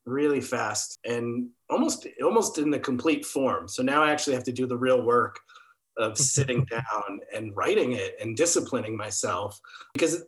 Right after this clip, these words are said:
Speaker 1: that, that thing that I was talking about earlier, collecting those ideas you can do on the fly. For me, it's a little harder to write a screenplay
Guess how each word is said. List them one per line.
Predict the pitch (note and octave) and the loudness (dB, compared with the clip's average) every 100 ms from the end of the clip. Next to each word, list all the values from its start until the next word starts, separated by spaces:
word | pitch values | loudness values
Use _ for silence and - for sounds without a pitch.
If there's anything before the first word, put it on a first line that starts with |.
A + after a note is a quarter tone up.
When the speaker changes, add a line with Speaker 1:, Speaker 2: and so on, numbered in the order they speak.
| C3+ | -6
Speaker 1:
that, | C#3 D3 - | -2 -2 -4
that | D3 C#3+ - | -6 -4 0
thing | G#3 | 4
that | E3 | 4
I | |
was | C3 D#3 | 4 2
talking | C#3 C3 | 2 0
about | A#2+ | 2
earlier, | D3+ D#3+ B2 A#2 | 2 4 2 -2
collecting | - D#3+ F#3+ E3+ C3+ | 0 0 2 2 2
those | A#2+ A#2+ | 2 0
ideas | A2+ B2 E3+ - | -2 2 2 2
you | D#3+ | 0
can | D3 | 0
do | C3+ F#3 | 2 2
on | B2 | 2
the | G#2+ | -2
fly. | - C#3+ A2 F2+ F2 - - _ _ _ _ _ _ _ _ - - | 0 4 4 2 -4 -12 -20 _ _ _ _ _ _ _ _ -18 -4
For | E3 | 0
me, | E3+ G#3+ | 4 4
it's | - | 4
a | E3 | 4
little | E3+ D3 | 6 6
harder | D#3 D3 C3 | 4 2 2
to | C#3 | 2
write | C3 A#2 | 2 2
a | |
screenplay | - - - B2 C#3 D#3 D#3 E3 E3 | 0 -2 -2 -2 2 2 2 2 4